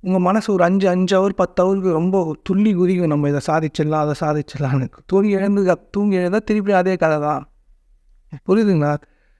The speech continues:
உங்களோட குரு நீங்க தான். அதை தயவுசெய்து புரிஞ்சுங்க. உங்க வாழ்க்கையை மாத்த முடியும் அப்படின்னா அது உங்களால மட்டும்தான் முடியும்.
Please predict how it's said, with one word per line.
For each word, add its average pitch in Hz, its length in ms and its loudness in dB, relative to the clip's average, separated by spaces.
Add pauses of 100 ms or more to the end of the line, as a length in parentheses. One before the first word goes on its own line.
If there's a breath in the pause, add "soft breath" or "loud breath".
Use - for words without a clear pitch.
(340)
உங்களோட 196 460 4
குரு 202 320 0
நீங்க 196 340 2
தான். 170 320 0 (1800)
அதை 156 180 -2
தயவுசெய்து 165 440 0
புரிஞ்சுங்க. 151 520 0
உங்க 147 160 0
வாழ்க்கையை 165 540 0
மாத்த 160 580 0
முடியும் 165 380 0
அப்படின்னா 147 460 0
அது 170 220 0
உங்களால 165 320 2
மட்டும்தான் 160 460 -2
முடியும். 147 400 0